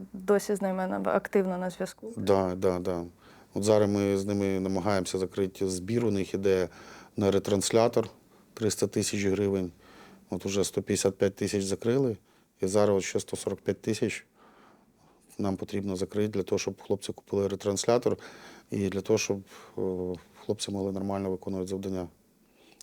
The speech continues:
Speaker 2: Дуже п-, потужні пілоти в батальйоні. Часу на них багато було втра-, потрачено і на навчання, і на те, щоб у них все було. І, е, вони молодці, і тому я їм допомагаю, чим можу.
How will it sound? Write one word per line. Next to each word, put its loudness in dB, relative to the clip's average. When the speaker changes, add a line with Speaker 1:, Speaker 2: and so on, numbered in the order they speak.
Speaker 2:
Дуже 0
п-, 6
потужні 0
пілоти 6
в -4
батальйоні. 2
Часу 2
на 0
них 0
багато 2
було -4
втра-, 2
потрачено 0
і 0
на -2
навчання, 0
і 0
на -2
те, 0
щоб -4
у 0
них 0
все 2
було. 2
І, 0
е, -8
вони 2
молодці, 0
і -6
тому -4
я -2
їм -2
допомагаю, 2
чим -6
можу. -8